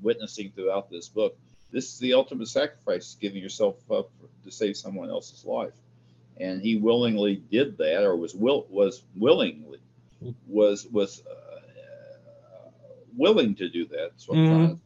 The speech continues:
Speaker 1: to, uh, put himself in that position, and he did. He told them to go on and get out of here while you can,
Speaker 2: Mm-hmm.
Speaker 1: and they did. So he's, he's left to fend for himself.
Speaker 2: Mm-hmm.
Speaker 1: uh, under, under terrible odds. So, uh, I'm,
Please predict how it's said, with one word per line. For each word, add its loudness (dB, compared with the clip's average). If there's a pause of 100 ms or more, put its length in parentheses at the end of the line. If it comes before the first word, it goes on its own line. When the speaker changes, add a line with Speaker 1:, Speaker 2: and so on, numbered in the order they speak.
(680)
Speaker 1:
to, -4
uh, -4
put 0
himself 0
in -4
that -2
position, -6
and -12
he -8
did. -4 (720)
He -12
told 0
them 0
to -6 (300)
go 4
on 4
and 0
get 4
out 0
of 2
here 0
while 2
you -8
can, -6 (260)
Speaker 2:
Mm-hmm. -6
Speaker 1:
and 0
they 0
did. 0
So -8
he's, -6
he's -8
left 0
to -20
fend -8
for -10
himself. -8 (320)
Speaker 2:
Mm-hmm. -4
Speaker 1:
uh, -2
under, -4
under -8
terrible 2
odds. -4 (420)
So, 6
uh, 0 (340)
I'm, -4